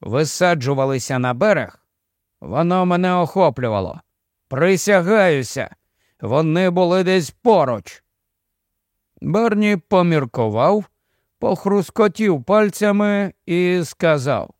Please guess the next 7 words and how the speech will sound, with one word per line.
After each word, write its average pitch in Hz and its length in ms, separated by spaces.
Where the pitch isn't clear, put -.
«Ну 226 340
що 113 320
ж, - 240
в - 80
принципі, 262 800
я 220 200
гадаю, 180 680